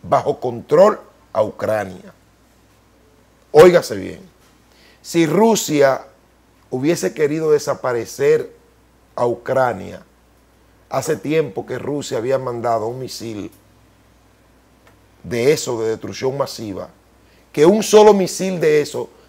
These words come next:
desbarata una ciudad como Washington, con un solo, una ciudad como Francia, un solo misil de esos rusos. Entonces, Putin fue provocado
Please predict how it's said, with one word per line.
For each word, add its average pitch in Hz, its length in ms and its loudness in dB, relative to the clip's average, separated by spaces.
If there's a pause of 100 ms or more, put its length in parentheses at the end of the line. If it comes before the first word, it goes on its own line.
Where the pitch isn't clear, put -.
desbarata 139 460 0
una 160 160 -2
ciudad 143 300 0
como 135 300 -4 (120)
Washington, 101 680 -6 (280)
con 127 220 -6
un 151 100 -8
solo, 123 460 -4 (460)
una 156 180 2
ciudad 147 280 0
como 143 200 -8
Francia, 123 560 -4 (320)
un 269 240 4
solo 254 400 10
misil 202 680 -2 (2250)
de 127 200 0
esos 147 240 0
rusos. - 420 -12 (1200)
Entonces, 139 580 -6 (1200)
Putin 135 560 -8 (760)
fue 127 280 -4
provocado 90 880 -6